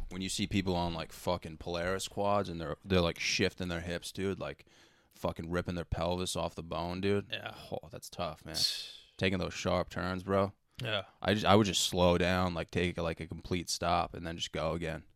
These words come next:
Speaker 2: <laughs>
Speaker 1: You know what I'm saying?
Speaker 2: Yeah, I, I don't know, man. That's crazy, though. <clears throat>
Speaker 1: Yeah.
Speaker 2: I've been on a quad and I've almost fucking, like, put that thing in a fucking ditch once. Like, I just kept, like, giving it gas and, like, spinning and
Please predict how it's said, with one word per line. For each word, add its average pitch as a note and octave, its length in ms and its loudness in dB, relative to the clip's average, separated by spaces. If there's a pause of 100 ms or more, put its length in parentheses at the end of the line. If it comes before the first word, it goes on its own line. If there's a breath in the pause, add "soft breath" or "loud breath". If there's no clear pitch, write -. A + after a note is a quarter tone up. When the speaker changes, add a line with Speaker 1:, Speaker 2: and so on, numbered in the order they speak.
Speaker 2:
<laughs> - 200 6
Speaker 1:
You D3+ 100 6
know C3+ 60 0
what - 60 -4
I'm F2+ 180 -6
saying? G2 280 -4 (200)
Speaker 2:
Yeah, G2+ 260 -12 (100)
I, G#2 360 -10
I - 20 -6
don't G#2 120 -8
know, G2+ 140 -10
man. G2 200 -12
That's G#2 180 -14 (100)
crazy, F#2+ 240 -10
though. F#2+ 160 -12 (880 loud breath)
<clears throat> - 80 -10 (120)
Speaker 1:
Yeah. - 280 -2
Speaker 2:
I've - 60 -2
been A#2+ 100 2
on A2+ 140 2
a G2+ 40 -4
quad G#2 320 2
and F#2 120 -2
I've F#2+ 200 -4
almost F#2+ 260 -6
fucking, F#2 260 -12
like, F2+ 220 -12 (640 soft breath)
put - 140 -8
that G2+ 140 -8
thing G2+ 180 -6
in F#2 100 -8
a F2+ 60 -14
fucking F#2 320 -10
ditch G2 280 -6
once. G2 340 -6 (100)
Like, F#2+ 140 -4
I F#2+ 60 -4
just G#2+ 200 -2
kept, G#2+ 200 -2
like, F#2 140 -10 (480)
giving F#2+ 180 0
it G2 120 -2
gas G2 340 2
and, G#2 100 0
like, F#2 160 0
spinning G2+ 440 0
and F#2 200 -6